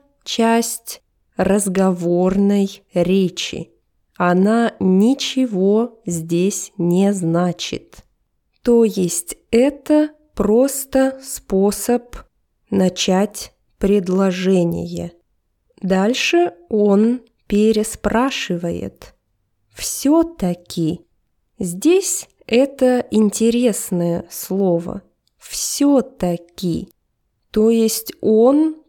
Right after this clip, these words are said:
просит ответить. Она не хочет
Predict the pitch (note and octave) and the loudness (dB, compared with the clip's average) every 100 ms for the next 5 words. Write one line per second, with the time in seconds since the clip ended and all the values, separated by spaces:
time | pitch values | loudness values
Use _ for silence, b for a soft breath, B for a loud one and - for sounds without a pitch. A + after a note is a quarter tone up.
0 | _ G#3+ F#3 F#3+ F#3+ - A#3+ - - _ | _ 0 2 2 0 -4 -4 -6 -20 _
1 | _ G#3+ A3+ - F3 F3 A3+ A3 - D#3+ | _ -2 -2 -4 -4 -2 0 0 -4 -10
2 | - - - _ _ _ _ - G3 A3 | -10 -20 -20 _ _ _ _ -2 2 4
3 | C4 A3+ E3+ - F#3+ G3+ C4 C#4 - A3+ | 4 2 0 -2 2 4 2 0 -2 0
4 | F#3 - - B3 B3+ - | 2 0 -2 -2 -4 -14